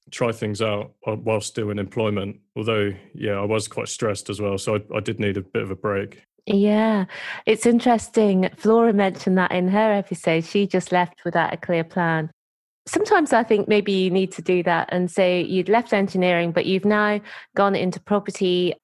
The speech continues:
Speaker 2: uh, part-time so that you've got chance to really build your business. And what would you say is the best thing, Chris, about changing career?
Speaker 1: Best thing I'd say is that I'm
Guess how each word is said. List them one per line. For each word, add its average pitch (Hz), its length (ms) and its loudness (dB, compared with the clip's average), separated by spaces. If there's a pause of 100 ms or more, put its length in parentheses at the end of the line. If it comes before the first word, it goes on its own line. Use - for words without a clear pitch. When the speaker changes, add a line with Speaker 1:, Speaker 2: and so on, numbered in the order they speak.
(120)
Speaker 2:
uh, 185 120 0
part-time 185 540 0
so - 120 -8
that 175 100 -2
you've 170 200 -8
got - 380 0 (360)
chance 175 460 -2
to 180 180 -2
really 165 640 0 (200)
build 165 480 0 (460)
your 156 480 2 (100)
business. 165 640 2 (420)
And 226 260 4
what 262 200 2
would 330 180 0
you 339 60 2
say 226 380 2
is 190 200 -2
the 196 100 2
best - 500 -2
thing, 143 520 0 (300)
Chris, 160 320 2
about 165 400 0 (120)
changing 165 480 0
career? 151 540 0 (240)
Speaker 1:
Best 151 260 -6
thing 139 380 0
I'd 127 180 -4
say 127 340 0
is 123 360 -6
that 113 340 -2 (220)
I'm 120 360 -4